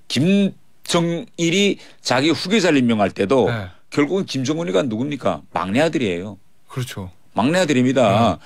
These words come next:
Speaker 2: 네, 막내
Speaker 1: 그
Speaker 2: 아들.
Speaker 1: 위에 김정철, 김정남이 있었어요.
Speaker 2: 네.
Speaker 1: 그렇기 때문에 미성년자 때는 누구, 이건 누구도 알 수 없는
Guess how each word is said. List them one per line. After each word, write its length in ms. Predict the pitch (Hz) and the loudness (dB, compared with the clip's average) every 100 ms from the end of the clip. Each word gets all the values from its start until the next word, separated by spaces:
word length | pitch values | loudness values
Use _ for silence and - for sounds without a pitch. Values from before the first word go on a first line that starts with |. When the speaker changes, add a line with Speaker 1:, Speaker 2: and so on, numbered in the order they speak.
| - | -12
Speaker 2:
네, 40 | 113 | -8
막내 140 | 120 | 2
Speaker 1:
그 60 | 175 | 2
Speaker 2:
아들. 200 | 180 160 | 4 4
Speaker 1:
위에 220 | 170 185 | 4 4
김정철, 600 | - 143 127 147 139 156 | 0 -4 -2 -2 0 -2
김정남이 560 | - 123 123 127 127 120 | -2 -2 -2 0 0 0
있었어요. 440 | 98 95 104 82 117 | -2 -2 -2 -2 -4
Speaker 2:
네. 220 | 117 92 | -8 -4
Speaker 1:
그렇기 200 | 151 165 | -2 0
때문에 220 | 202 190 135 | 2 0 0
미성년자 580 | 127 160 160 151 156 | -2 0 0 2 2
때는 240 | 165 185 135 | 2 0 -2
누구, 200 | 117 - | -4 -4
이건 280 | 135 170 131 | -2 0 -2
누구도 400 | 113 185 214 120 | -2 2 2 2
알 160 | 117 | 0
수 140 | 113 131 | -2 -2
없는 400 | 123 131 127 | -2 -2 -4